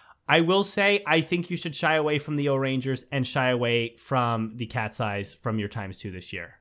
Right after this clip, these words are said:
I think that their performance in the qualifiers is very lackluster. I'm a little worried about them. O Rangers did not have a great year last year. Okay, so I, I, I really think it's not their year this year. Cat's Eyes did a little bit better last year,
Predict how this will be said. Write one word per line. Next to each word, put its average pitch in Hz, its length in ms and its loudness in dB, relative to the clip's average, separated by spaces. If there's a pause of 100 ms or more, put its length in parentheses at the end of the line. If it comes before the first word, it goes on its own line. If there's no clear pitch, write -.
(540)
I 143 140 8
think 170 160 2
that 175 100 0
their 185 100 4
performance 165 520 2
in 147 60 -2
the 139 60 0
qualifiers 143 540 2
is 117 60 -4
very 135 340 0
lackluster. 143 560 -2
I'm 120 80 -4
a 117 60 -2
little 147 220 2
worried 147 240 2
about 131 260 0
them. 127 280 0 (160)
O 120 60 -2
Rangers 143 360 2
did 113 120 -6
not 131 220 2
have 170 120 2
a 160 60 0
great 147 340 0
year 147 260 2
last 131 420 0
year. 135 400 0 (300)
Okay, 127 560 0 (180)
so 123 340 4
I, 120 300 -2
I, 117 360 -4 (140)
I 113 80 -4
really 143 320 2
think 147 220 -2
it's - 120 -4
not 143 180 0
their 139 100 -2
year 135 140 0
this 131 220 -4
year. 135 80 -2
Cat's 180 360 2
Eyes 185 220 2
did 170 100 0
a 156 40 0
little 160 140 2
bit 170 160 -2
better 160 240 2
last 160 380 0
year, 180 380 -2